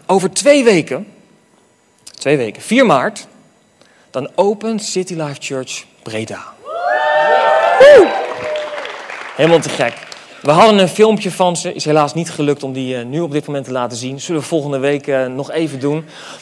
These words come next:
Maar iedereen is van harte uitgenodigd om bij die opening te zijn. Want het is namelijk 's middags om half vier. Je moet je alleen wel even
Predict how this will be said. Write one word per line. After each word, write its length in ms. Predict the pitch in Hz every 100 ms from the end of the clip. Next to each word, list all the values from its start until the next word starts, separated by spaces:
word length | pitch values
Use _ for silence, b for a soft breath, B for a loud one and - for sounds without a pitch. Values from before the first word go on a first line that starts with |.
| B
Maar 300 | 135 165 -
iedereen 640 | - 269 285 214 180 196 202
is 140 | 208
van 140 | 196
harte 360 | 165 175 233 233
uitgenodigd 580 | 214 226 - 165 143 151
om 60 |
bij 120 | 151 151
die 120 | 165
opening 320 | 180 160 135
te 80 | 123
zijn. 160 | 143
Want 100 | 123
het 120 | 113 147
is 100 | 160
namelijk 320 | 165 156 151
's 140 | -
middags 420 | 202 175 180 175 -
om 360 | 135 135 127
half 300 | 117 143 147
vier. 460 | - 156 135 110 - B B B
Je 80 | 139
moet 140 | 160
je 60 | 156
alleen 160 | 139
wel 140 | 135 131
even 220 | 113